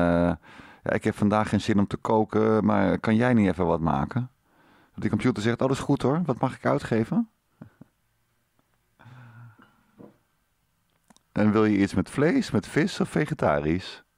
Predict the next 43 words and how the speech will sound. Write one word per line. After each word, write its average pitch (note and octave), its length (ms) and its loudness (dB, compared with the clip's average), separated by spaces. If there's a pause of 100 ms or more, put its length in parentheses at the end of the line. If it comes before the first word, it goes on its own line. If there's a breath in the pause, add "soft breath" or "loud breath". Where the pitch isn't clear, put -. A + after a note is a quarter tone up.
(1000 soft breath)
En G2 60 -4
dat G2+ 120 0
je G#2+ 60 0
dan G2+ 80 2
zegt, F#2 240 -2
nou, G#2 400 4
eh, G#2 80 2
het G2+ 100 0
liefste B2 280 -4
vegetarisch. C3+ 960 -2 (1800 soft breath)
Maar, G#2+ 300 2
eh, G2 200 4
bekijk A#2+ 340 -2
maar A#2+ 100 4
even A2+ 340 4
in G#2+ 60 2
de G2+ 60 2
supermarkt A#2 600 2
of G2+ 140 0
er, G2+ 380 4
eh, G2 100 2
wel G2+ 160 2
lekkere G2 340 0
groenten B2 360 0
zijn, B2 260 2
of A2 120 2
het G2+ 80 -2
te - 80 -2
betalen A#2+ 540 2
is. A#2+ 140 0
En A#2+ 60 4
als G#2+ 40 4
het F#2+ 100 0
niet G2+ 80 2
te - 60 -8
betalen A#2+ 520 2
is, A#2 100 -2
dan, A#2 260 4
eh, A2+ 240 2
dan A2+ 240 2
toch A2+ 180 -4
maar A2 140 2
vlees. - 480 -4